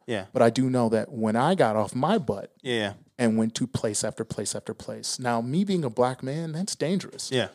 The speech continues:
Speaker 2: Like, you learn a lot about humanity, location
Speaker 1: Mm-hmm.
Speaker 2: scouting. You learn that people react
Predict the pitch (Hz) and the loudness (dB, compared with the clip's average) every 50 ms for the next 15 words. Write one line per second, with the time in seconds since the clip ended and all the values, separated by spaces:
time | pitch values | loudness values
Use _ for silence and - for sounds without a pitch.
0 | - _ _ _ _ - 120 113 110 - 151 160 185 196 208 196 156 127 113 110 | -12 _ _ _ _ -2 -2 -2 0 -2 0 2 2 4 4 4 2 0 0 0
1 | 120 131 135 127 135 127 127 - - 131 120 117 120 120 120 117 104 - 98 98 | 0 2 2 2 2 0 0 -2 -4 -4 -2 0 0 0 0 0 -2 -4 -6 -6
2 | 104 104 101 104 - - 113 110 - 113 110 104 104 104 117 113 117 107 98 - | -6 -6 -6 -6 -6 -8 -8 -6 -6 -4 -4 -4 -4 -4 -4 -6 -6 -8 -12 -16
3 | - _ _ _ _ _ _ 127 123 123 135 143 143 143 135 127 113 - - - | -20 _ _ _ _ _ _ -2 0 2 2 2 2 0 -2 -4 -4 -4 -4 -4
4 | 135 127 - 127 120 113 110 107 110 107 110 107 110 - _ - | -4 -4 -4 -2 -2 -2 -2 -2 -2 -2 -2 -4 -6 -6 _ -10